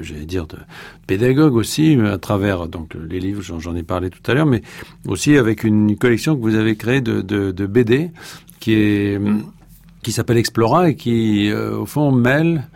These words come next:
à la fois des B D, euh, un dossier assez complet sur, sur, sur les,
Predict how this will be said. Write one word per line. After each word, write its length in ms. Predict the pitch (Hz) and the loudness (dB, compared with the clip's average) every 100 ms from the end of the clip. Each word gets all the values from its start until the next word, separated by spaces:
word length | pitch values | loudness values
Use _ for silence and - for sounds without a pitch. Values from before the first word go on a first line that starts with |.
| - - - 131 | -20 -20 -16 -8
à 140 | 127 | -2
la 140 | 123 | -2
fois 680 | 117 - 131 120 113 104 104 | -2 -2 0 2 0 -2 -4
des 120 | 95 | -6
B 80 | 90 | -6
D, 320 | 95 135 185 220 214 _ - | -4 -2 -2 -4 -8 _ -10
euh, 1160 | 104 101 101 98 95 92 92 95 95 92 92 92 95 101 107 - | -6 -4 -4 -4 -6 -6 -6 -6 -6 -6 -8 -8 -10 -12 -14 -8
un 140 | 107 | -2
dossier 560 | 110 110 - - 113 107 | -2 -2 -4 -4 -2 -2
assez 580 | 92 - 104 98 92 87 | -4 -6 -6 -4 -6 -8
complet 360 | 107 87 110 110 | -8 -6 -6 -6
sur, 420 | - 90 82 82 | -8 -12 -12 -14
sur, 320 | - 87 85 | -14 -16 -16
sur 220 | - 95 | -12 -10
les, 320 | 87 87 85 | -8 -8 -10